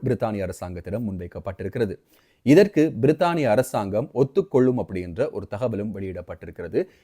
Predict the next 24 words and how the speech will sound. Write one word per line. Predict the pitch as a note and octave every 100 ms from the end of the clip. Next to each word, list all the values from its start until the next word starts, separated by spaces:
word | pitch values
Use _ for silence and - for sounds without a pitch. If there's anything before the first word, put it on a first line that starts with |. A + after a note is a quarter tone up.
| _ B2
இந்த | F#3 F3 F3
பத்து | C3 - F#3+
வருட | D#3 B2+ G#2+
ரூட் | A2+ - -
இல்லாம | G#2 G2 F2 G2 B2+ A2
இனிமேல் | C#3 B2 A#2+ C3 _ _ -
ஐந்து | C3 G#3 A3+ G3+
வருடங்கள் | D3 C3 B2 A#2+ A#2+ A2
யூ | B2+
கேல | C#3 A2+ F#2+
இருந்தாலே | A#2+ C#3 G2+ F2+ A2 - A2
உங்களுக்கு | A#2+ G#2 - G#2+ - A2
ஐ | B2+
எல் | A2 A2+
ஆர் | G#2
எடுக்கக்கூடிய | G2+ D3+ B2+ G2+ F2+ A2 A3 _ _ -
ஒரு | F3 G3+ A3
சட்ட | G#3+ D4 A3+
மாற்றம் | B2+ - B2+ - B2
எதிர்வரும் | C3+ C3 A#2+ C#3 A#2+
ஏப்ரல் | B2 C3+ A#2 F#2+
மாதம் | F2+ A#2+ - C3
ஏற்படுத்தப்படலாம் | C3 A#2+ G#2+ G2 G2+ G#2+ G#2+ G#2+
அப்படின்ற | F2+ F2+ F2 B2